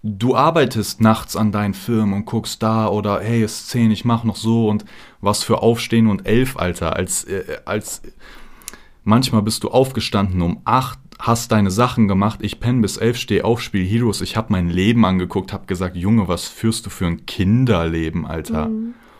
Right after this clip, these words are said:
Speaker 1: Das hat mir voll den Spirit gegeben, weil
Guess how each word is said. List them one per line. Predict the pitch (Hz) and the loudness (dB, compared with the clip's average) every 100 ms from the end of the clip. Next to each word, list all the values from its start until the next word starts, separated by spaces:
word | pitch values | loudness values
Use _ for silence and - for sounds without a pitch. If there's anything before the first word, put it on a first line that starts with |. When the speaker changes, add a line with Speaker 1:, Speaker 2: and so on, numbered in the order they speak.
| _ _ _ _ | _ _ _ _
Speaker 1:
Das | 95 - | -4 0
hat | 113 110 | 0 4
mir | 107 | 2
voll | - 120 131 | 2 4 6
den | 123 | 6
Spirit | 113 - 135 131 - | 2 4 4 4 2
gegeben, | 95 85 90 87 85 | -6 0 0 0 0
weil | 87 92 | 0 -2